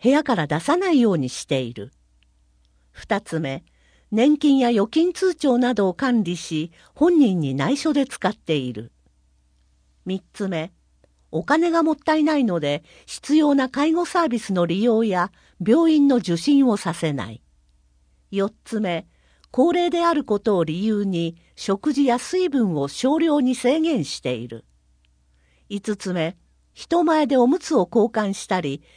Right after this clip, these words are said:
失敗しないように排泄を監視する。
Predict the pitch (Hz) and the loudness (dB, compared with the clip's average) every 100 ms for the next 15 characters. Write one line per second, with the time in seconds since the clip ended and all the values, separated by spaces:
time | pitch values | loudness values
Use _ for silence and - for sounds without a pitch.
0 | _ - 190 - 262 302 285 294 302 302 | _ -12 -10 -4 0 0 0 2 4 4
1 | 311 269 160 127 185 277 - 277 - 196 | 4 2 0 -2 -4 -4 -4 -6 -2 -4
2 | 175 - 170 185 147 - 120 98 | -2 -2 -4 -4 -8 -10 -12 -14